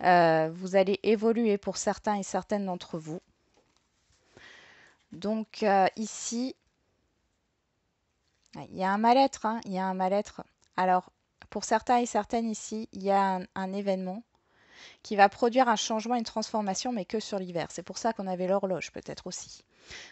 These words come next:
Vous allez vous mettre, dans tous les cas, euh, dans l'action. Vous allez entreprendre, vous allez eff-, effectuer des démarches pour sortir de cette stagnation. Tout ça,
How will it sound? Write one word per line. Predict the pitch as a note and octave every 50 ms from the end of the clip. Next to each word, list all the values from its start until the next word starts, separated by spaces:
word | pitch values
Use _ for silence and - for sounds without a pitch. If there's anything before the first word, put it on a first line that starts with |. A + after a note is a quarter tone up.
| - -
Vous | F#3+ F#3+ G3
allez | G3+ F#3+ A3+ A#3+ A#3+
vous | G#3+ G#3 G#3
mettre, | G#3 A3 A3+ - - - - F3+ E3+ - - _ _ _ _ -
dans | - F3 F3
tous | - - - C4
les | A#3+ A#3+ A3
cas, | - - G3+ F#3+ G#3 A#3+ - _ _ _ - -
euh, | F3+ E3+ E3 E3 E3
dans | D#3 D#3 G3 G3
l'action. | G3+ G3 G3 - - - - D3 -
Vous | - D#3 D#3+ E3+
allez | F#3 F3+ F#3+ G3
entreprendre, | F#3+ G3 - - G#3 F#3+ - - D3+ C#3+ C#3 D#3
vous | D#3+ E3
allez | F#3 F3+ F#3+ F#3+
eff-, | F#3+ - - -
effectuer | - G3+ - - G#3 - - - A3+ A3+
des | G3 G3 F3+
démarches | E3 G#3 A3 G#3 G#3 F3+ - - -
pour | - - -
sortir | - - - - - - - - A3 G3 F3+
de | E3 F3
cette | - - G3 F#3 -
stagnation. | - - G3+ F#3+ F3+ F3 E3 D#3+ - - - - _ _ _ _ - - - - - - - - - _ -
Tout | - C4 B3+
ça, | - - C4 A#3+ A#3+ B3+ C#4 C4+